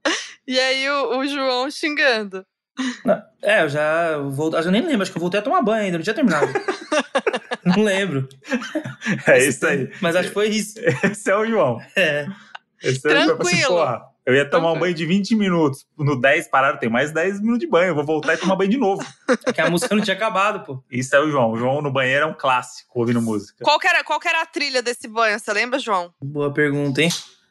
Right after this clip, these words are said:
Speaker 1: Boa
Speaker 3: Eu,
Speaker 1: pergunta.
Speaker 3: eu tenho uma memória aqui, se não me falha, que era Charlie Brown.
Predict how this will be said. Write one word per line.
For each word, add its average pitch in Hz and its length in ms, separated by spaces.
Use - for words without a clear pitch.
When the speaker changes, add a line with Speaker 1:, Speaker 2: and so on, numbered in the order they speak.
Speaker 1:
Boa 196 120
Speaker 3:
Eu, 190 40
Speaker 1:
pergunta. - 500
Speaker 3:
eu 120 240
tenho 143 160
uma 196 160
memória 131 540
aqui, 127 540
se - 120
não 123 80
me 117 120
falha, 127 320
que 156 120
era 147 100
Charlie 160 280
Brown. 104 240